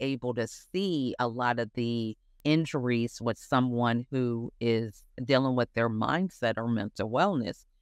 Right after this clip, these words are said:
we're not able to figure out how long it's gonna be for their recovery.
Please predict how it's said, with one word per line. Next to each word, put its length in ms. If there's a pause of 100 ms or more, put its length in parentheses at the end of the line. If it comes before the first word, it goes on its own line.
(220)
we're 120
not 340
able 360
to 100 (160)
figure 320
out 220
how 220
long 320
it's 140
gonna 240
be 280
for 140
their 180
recovery. 640